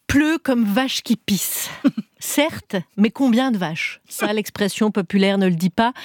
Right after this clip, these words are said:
Et surtout, est-ce qu'en ce moment, les vaches n'auraient pas chopé la cystite ? <laughs> La moitié de la France est inondée et pour l'écologie politique, il y a donc urgence, faut-il oui ou non, faire alliance avec Olivier Faure.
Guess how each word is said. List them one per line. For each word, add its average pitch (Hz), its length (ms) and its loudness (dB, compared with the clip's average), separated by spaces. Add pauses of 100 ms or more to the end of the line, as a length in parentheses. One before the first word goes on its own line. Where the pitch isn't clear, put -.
(260)
Et 233 100 4
surtout, 247 360 2
est-ce 254 120 0
qu'en 240 140 0
ce - 100 -4
moment, 196 320 4 (380)
les 233 160 6
vaches 208 320 0
n'auraient 202 220 4
pas 202 140 0
chopé 196 320 2
la 196 100 2
cystite ? - 580 -4
<laughs> - 1120 -6
La 262 160 4
moitié 302 400 2
de 311 60 -2
la 285 100 4
France 302 560 2
est 262 240 2
inondée 269 720 4
et 254 80 4
pour 254 160 2
l'écologie 262 500 4
politique, 262 540 2
il 233 100 4
y 240 60 4
a 240 60 0
donc 254 340 0
urgence, 214 760 0 (100)
faut-il 277 460 2
oui 277 180 4
ou 233 80 6
non, 185 220 2 (300)
faire 254 320 0
alliance 180 380 -2
avec 185 240 2
Olivier 180 300 2
Faure. - 360 -8